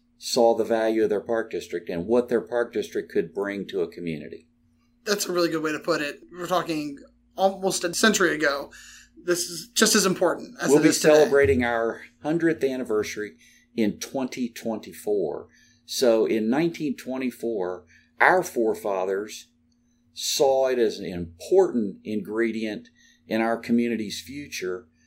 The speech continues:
Speaker 1: to provide a park district.
Speaker 2: Do you feel like the park district gets the, the support and love from the community that you want it to get?
Speaker 1: Absolutely. Uh, I think our community sees the park district as a vital part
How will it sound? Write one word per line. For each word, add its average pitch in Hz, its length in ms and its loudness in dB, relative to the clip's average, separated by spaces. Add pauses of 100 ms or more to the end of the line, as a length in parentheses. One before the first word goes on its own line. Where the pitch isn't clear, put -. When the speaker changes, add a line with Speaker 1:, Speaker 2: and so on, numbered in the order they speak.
(200)
Speaker 1:
to 120 100 -2
provide 104 440 -2
a - 40 -2
park 95 300 -6
district. - 500 -14
Speaker 2:
Do 156 80 0
you 170 60 4
feel 196 240 6
like 175 320 6
the 180 80 0
park 190 240 4
district 185 300 -2
gets 185 260 0
the, 165 440 0
the 160 280 -2 (300)
support 185 420 2
and 170 100 2
love 185 220 8
from 208 100 -4
the 180 80 -2
community 190 340 -2
that 170 140 0
you 170 260 -2
want 175 220 2
it 180 60 -4
to 208 100 -6
get? 226 260 -4 (220)
Speaker 1:
Absolutely. 85 800 -2 (400)
Uh, 95 140 -4
I 92 100 0
think 107 220 0
our 101 100 2
community 98 480 -6
sees 95 520 -10
the 82 80 -6
park 90 340 -6
district 87 420 -8
as 85 160 -6
a 80 60 -4
vital 95 440 -4
part 80 500 -10